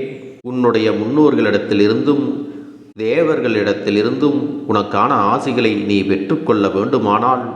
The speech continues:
பிரம்ம முகூர்த்த நேரத்தில் எழுந்துவிட்டு அவர்களுக்கான வழிபாடுகளை நீ செய்ய வேண்டும். என் தங்கமே, அந்த நேரத்தில் நீ வழிபாடு செய்வது என்பது அவர்களை நீ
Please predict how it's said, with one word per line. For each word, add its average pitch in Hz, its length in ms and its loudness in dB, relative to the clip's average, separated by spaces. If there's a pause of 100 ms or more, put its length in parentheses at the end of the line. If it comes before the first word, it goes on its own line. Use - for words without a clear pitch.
(100)
பிரம்ம 127 340 -8
முகூர்த்த 127 420 -2
நேரத்தில் 117 600 0 (480)
எழுந்துவிட்டு 143 680 0 (420)
அவர்களுக்கான 110 720 2
வழிபாடுகளை 120 680 0 (260)
நீ 101 220 -2
செய்ய 123 340 0
வேண்டும். 110 440 0 (520)
என் 110 220 0
தங்கமே, 117 460 -2 (580)
அந்த 123 300 0
நேரத்தில் 127 580 2 (200)
நீ 110 180 0
வழிபாடு 113 560 2
செய்வது 117 460 0
என்பது 107 340 2 (540)
அவர்களை 107 460 0 (340)
நீ 107 160 0